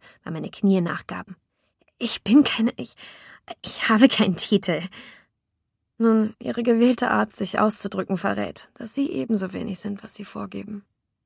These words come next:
Obwohl ich von Geburt an keinen Titel trug und sicherlich nie bei Hofe eingeführt worden wäre, war ich trotzdem die Tochter eines Gutsherrn und gehörte damit zur Oberschicht, die für ihr Geld nicht arbeitete.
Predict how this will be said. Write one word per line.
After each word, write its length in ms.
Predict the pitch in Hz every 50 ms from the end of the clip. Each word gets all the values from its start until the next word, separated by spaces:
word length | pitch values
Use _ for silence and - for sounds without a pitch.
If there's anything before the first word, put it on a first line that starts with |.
| _ _ _ _ _ _ _ _ _ _ _ _ _ _ _ _ _ _
Obwohl 260 | - 226 226 269 285 302
ich 100 | 285 -
von 120 | 247 240
Geburt 320 | 226 214 214 226 240 240
an 120 | - 214 202
keinen 240 | 196 202 202 202 190
Titel 320 | - - 226 - 202 185
trug 420 | - - 196 196 202 - - - _ _
und 120 | - 190 185
sicherlich 420 | 214 196 208 202 185 180 - -
nie 100 | 208 220
bei 140 | 214 208 180
Hofe 260 | 180 226 233 - -
eingeführt 460 | - 180 180 185 185 - 202 185 190
worden 260 | 196 180 180 185 180 175
wäre, 280 | 180 180 180 214 220 220 _ _ _ _ _ _ _ _ _ _
war 140 | - 254 -
ich 100 | 220 -
trotzdem 400 | - - 285 277 - - 269 247
die 100 | 226 -
Tochter 340 | - - 233 - - 233 233
eines 240 | 220 214 202 -
Gutsherrn 520 | - 226 233 240 - - 165 - 165 - - _ _ _ _ _ _
und 140 | - 180 170
gehörte 320 | 190 170 180 180 - 175
damit 360 | 175 180 180 185 196 202 -
zur 140 | - 233 -
Oberschicht, 560 | 240 196 196 175 - - - 170 - - - _ _ _ _ _ _ _
die 60 | - 175
für 140 | - -
ihr 100 | - -
Geld 240 | 170 - 180 - -
nicht 180 | - - - -
arbeitete. 540 | 196 196 185 196 - - - - - -